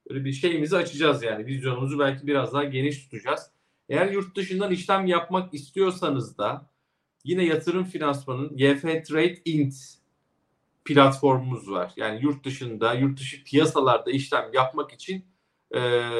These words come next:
burayı kullanabilirsiniz. Buradan yine online hesap açabilirsiniz.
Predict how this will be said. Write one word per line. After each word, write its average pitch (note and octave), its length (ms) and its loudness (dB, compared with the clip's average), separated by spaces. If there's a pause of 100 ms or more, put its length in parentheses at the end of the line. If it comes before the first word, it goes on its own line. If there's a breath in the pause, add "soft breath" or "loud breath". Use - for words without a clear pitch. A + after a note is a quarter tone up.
(360)
burayı D3+ 280 6
kullanabilirsiniz. D#3+ 1120 -2 (160)
Buradan C#3+ 400 2
yine G#3+ 140 2
online G#3 420 2
hesap G3+ 320 -4
açabilirsiniz. C#3 880 -8